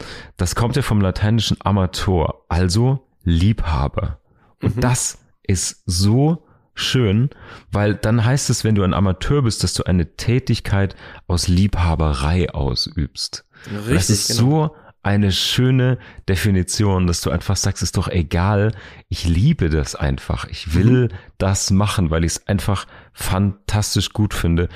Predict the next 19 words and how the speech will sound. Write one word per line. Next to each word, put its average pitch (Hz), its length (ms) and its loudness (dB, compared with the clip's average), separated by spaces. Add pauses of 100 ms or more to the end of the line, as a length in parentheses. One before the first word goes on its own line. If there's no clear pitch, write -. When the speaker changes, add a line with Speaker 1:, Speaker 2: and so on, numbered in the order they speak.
(280)
Speaker 1:
Und 131 260 0
dann 95 120 2
kommt - 200 -2
noch 95 120 0
die 92 200 -2
zweite, 113 720 0 (880)
mm, 80 360 2 (540)
die 95 100 -2
eigentlich 98 360 0
in 120 160 2
dieser 101 220 2
Definition 95 600 0
schon - 200 -2
eine 90 240 2
zweite 104 480 -2
Bruchstelle 85 580 0
oder 80 140 0
Perspektive 87 800 -2
rein, 78 360 0